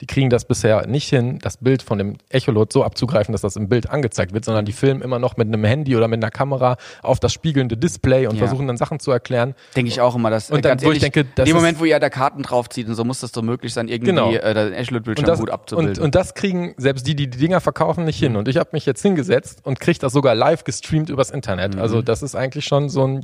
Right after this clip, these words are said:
Speaker 1: U S P, den ich da bisher hundertprozentig alleine hätte, dass Leute
Speaker 2: Mhm.
Speaker 1: halt das, äh, äh,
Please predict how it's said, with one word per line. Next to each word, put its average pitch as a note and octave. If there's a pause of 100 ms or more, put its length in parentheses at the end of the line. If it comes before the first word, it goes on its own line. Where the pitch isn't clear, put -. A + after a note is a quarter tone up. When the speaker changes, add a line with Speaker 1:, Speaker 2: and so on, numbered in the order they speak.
Speaker 1:
U D3+
S -
P, D#3+
den C#3
ich C#3
da -
bisher - (200)
hundertprozentig D#3+
alleine G#2
hätte, F#2+
dass G2
Leute G#2+
Speaker 2:
Mhm. A2
Speaker 1:
halt G#2
das, - (180)
äh, A#2 (320)
äh, G#2